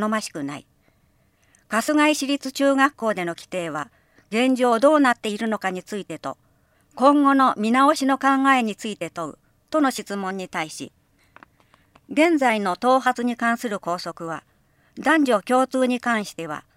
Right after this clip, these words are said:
パーマ等特殊な髪型の禁止等、男子に関しては、髪の長さやツーブロック、モヒカンの禁止等、女子に関しては、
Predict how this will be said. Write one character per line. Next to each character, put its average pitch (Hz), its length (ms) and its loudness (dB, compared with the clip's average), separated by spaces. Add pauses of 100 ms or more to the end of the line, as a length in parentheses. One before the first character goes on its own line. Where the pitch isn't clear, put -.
(420)
パ 311 180 6
ー 294 40 6
マ 233 160 2
等 180 300 0
特 202 220 -2
殊 277 120 -2
な 277 140 4
髪 254 260 0
型 247 220 2
の 233 100 0
禁 220 220 -4
止 214 180 -8
等、 165 280 -4 (680)
男 302 240 2
子 262 120 -2
に 208 120 -2
関 202 280 -4
し - 100 -16
て 175 120 -10
は、 147 180 -10 (420)
髪 240 260 2
の 285 120 6
長 262 280 2
さ 175 120 -6
や 160 180 -2
ツ 247 140 -2
ー 247 80 2
ブ 226 120 -2
ロ 220 100 -2
ッ - 40 -12 (120)
ク、 - 180 -12 (520)
モ 220 120 4
ヒ 233 140 -6
カ 285 140 6
ン 285 80 6
の 269 120 4
禁 240 200 -2
止 208 200 -8
等、 160 300 -4 (600)
女 311 140 0
子 302 140 2
に 233 120 2
関 220 240 0
し - 80 -12
て 180 160 -8
は、 147 160 -6